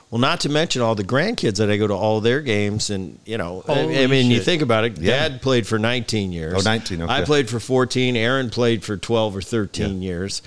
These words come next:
Speaker 1: Matthew played through the minor leagues, and we haven't got to the grandkids yet.
Speaker 3: Yeah.
Speaker 1: So, uh, yeah, Mom's logged a lot of
Speaker 3: She's a
Speaker 1: games,
Speaker 3: great
Speaker 1: a lot
Speaker 3: one.
Speaker 1: of carpools, so she's a
Speaker 3: Oh,
Speaker 1: pretty
Speaker 3: she's great.
Speaker 1: special lady.
Speaker 3: All right, let me fire through these. So, okay.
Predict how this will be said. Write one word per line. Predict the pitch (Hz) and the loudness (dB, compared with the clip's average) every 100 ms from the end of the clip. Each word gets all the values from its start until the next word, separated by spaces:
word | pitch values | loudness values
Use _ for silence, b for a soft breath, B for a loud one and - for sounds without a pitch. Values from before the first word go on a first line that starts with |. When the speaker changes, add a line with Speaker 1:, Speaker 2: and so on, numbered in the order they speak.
| B B | B B
Speaker 1:
Matthew | 107 127 139 151 120 | -4 -4 -2 -4 -2
played | 131 120 - | 0 0 0
through | 123 | -2
the | 107 | -2
minor | 104 113 113 101 | 0 0 0 -2
leagues, | 104 131 113 92 - B - | 0 2 0 -2 -10 B -4
and | 107 | 2
we | 156 | 2
haven't | 165 110 | 2 0
got | 120 123 | -2 -2
to | |
the | 101 | -6
grandkids | 82 113 202 214 101 82 80 | -4 -2 -4 -4 -4 -4 -4
yet. | 78 69 - | -6 -8 -12
Speaker 3:
Yeah. | 76 71 _ | -12 -14 _
Speaker 1:
So, | - 120 110 98 | -2 2 4 2
uh, | 95 80 - 92 85 B | 2 -2 -8 -18 -20 B
yeah, | 117 123 | -2 0
Mom's | 98 113 139 123 | 0 0 0 0
logged | 110 110 107 92 | 0 0 0 -4
a | |
lot | 82 85 101 104 | -6 -2 0 0
of | 87 | 2
Speaker 3:
She's | 107 | 2
a | |
Speaker 1:
games, | 113 110 | 2 2
Speaker 3:
great | 104 | 2
Speaker 1:
a | |
lot | 110 | 2
Speaker 3:
one. | 123 | 2
Speaker 1:
of | 117 | 2
carpools, | 120 117 113 - 104 104 104 | 2 2 0 -2 -2 -2 -2
so | - 95 85 - _ | -4 -6 -8 -12 _
she's | - 107 - | -6 -6 -8
a | - | -4
Speaker 3:
Oh, | |
Speaker 1:
pretty | 90 123 | 0 2
Speaker 3:
she's | - | 0
great. | - 110 | 2 0
Speaker 1:
special | 101 98 | 0 -2
lady. | 92 80 76 - | -4 -6 -10 -2
Speaker 3:
All | 123 | 2
right, | 135 | 4
let | |
me | 143 | 4
fire | - 131 120 | 4 4 4
through | 120 | 2
these. | 98 90 - | 2 0 2
So, | 135 135 | 6 6
okay. | 131 131 95 | 6 2 0